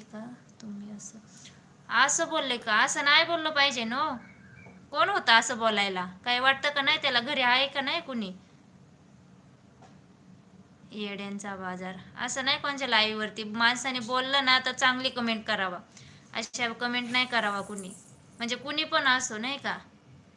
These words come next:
देवमधील होते कुणीतरी. देवमधला तरी अशी कमेंट करतो का? मानव तो देवाच्या ठिकाणी राहतो ना.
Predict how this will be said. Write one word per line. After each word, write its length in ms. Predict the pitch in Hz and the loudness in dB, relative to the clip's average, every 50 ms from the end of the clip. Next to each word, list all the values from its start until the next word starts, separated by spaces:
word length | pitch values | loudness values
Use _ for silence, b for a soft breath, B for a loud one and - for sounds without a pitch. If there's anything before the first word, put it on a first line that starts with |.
| - - - - - - - - - - | -20 -20 -20 -20 -20 -20 -20 -20 -16 -10
देवमधील 720 | 233 233 233 233 233 233 226 226 220 220 202 220 233 233 240 240 | -8 -8 -8 -8 -8 -8 -8 -8 -10 -10 -12 -12 -14 -14 -14 -16
होते 280 | 226 208 - - 214 214 214 - | -16 -18 -16 -16 -18 -18 -16 -14
कुणीतरी. 400 | 214 208 208 208 - 214 214 214 208 B B B B B B B B - - - | -12 -12 -12 -12 -12 -14 -16 -16 -18 B B B B B B B B -20 -14 -4
देवमधला 600 | 226 285 320 349 359 349 339 339 330 320 320 320 320 | 0 2 2 4 2 2 4 2 2 4 4 4 4
तरी 160 | 339 359 381 403 | 6 4 4 4
अशी 220 | 403 403 - 359 | 2 2 0 -2
कमेंट 340 | - 320 302 285 277 247 214 | -2 -4 -2 -2 -4 -6 -4
करतो 320 | 254 240 233 233 - 214 190 | -4 -4 -6 -6 -8 -10 -8
का? 160 | - 180 180 185 - - - - | -8 -8 -10 -10 -12 -16 -10 -6
मानव 260 | 226 247 262 269 262 269 | -4 -2 -2 -2 -4 -4
तो 60 | 269 220 | -4 0
देवाच्या 400 | 262 269 277 277 277 277 302 311 | 2 4 4 4 4 2 0 -4
ठिकाणी 420 | 320 320 - - 262 247 247 254 | -4 -2 2 4 4 4 4 2
राहतो 280 | 254 262 262 262 214 208 | 2 2 2 0 -4 -4
ना. 200 | 226 294 339 | -2 0 0